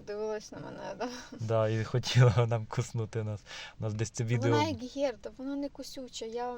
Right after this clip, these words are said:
Speaker 1: дуже мрію її наступною взяти, щоб її соціалізувати і прилаштувати. Вона як герда, вона просто дуже ляклива, але вона хороша собачка.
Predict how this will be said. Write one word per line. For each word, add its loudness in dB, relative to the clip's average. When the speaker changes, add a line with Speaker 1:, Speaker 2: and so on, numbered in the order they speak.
Speaker 1:
дуже -2
мрію -6
її -10
наступною -10
взяти, -8
щоб -12
її -10
соціалізувати -10
і -10
прилаштувати. -12
Вона -8
як -6
герда, -4
вона -12
просто -6
дуже -8
ляклива, -14
але -12
вона -12
хороша -12
собачка. -18